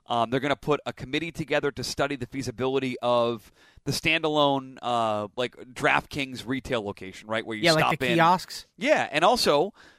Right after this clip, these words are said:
Speaker 1: the feasibility of having restaurants, like, uh, like the lottery that you go to,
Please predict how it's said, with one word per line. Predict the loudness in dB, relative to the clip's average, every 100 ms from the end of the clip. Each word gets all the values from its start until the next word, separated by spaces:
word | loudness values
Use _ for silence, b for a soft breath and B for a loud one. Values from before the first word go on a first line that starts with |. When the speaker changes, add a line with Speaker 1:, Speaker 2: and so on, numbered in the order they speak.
| b
Speaker 1:
the |
feasibility | -6 -4 -2 0 2 2
of | 0
having | 0 -2 -2
restaurants, | 0 0 0 0 0 -4 -6
like, | -4 -4
uh, | -4
like | -4 -4 -4
the | 0
lottery | 4 4 2 -2
that | -4 -6 -6
you | -8
go | -2 0
to, | 0